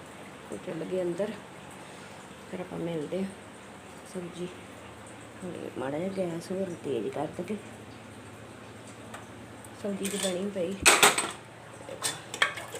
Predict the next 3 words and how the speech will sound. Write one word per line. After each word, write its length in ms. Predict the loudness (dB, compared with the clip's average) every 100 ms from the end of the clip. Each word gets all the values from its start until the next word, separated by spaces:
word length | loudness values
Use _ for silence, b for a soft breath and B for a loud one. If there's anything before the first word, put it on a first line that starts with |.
| -4 -6 -10 -12 -10 -8 -6 -6 -6 -8 -8 -8 -4 -4 -4 -8 -10 -10 -10 -8 -8 -8 -8 4 4 4 0 -8 -6 -6 -6 -8 -8 -10 -6 -4 -4 -8 -10 -12 -10 -8 -2
ਸੀਟੀਆਂ 340 | 2 4 4 4
ਨਹੀਂ 100 | 4
ਮਰਵਾਉਣੀਆਂ, 540 | 6 8 8 8 6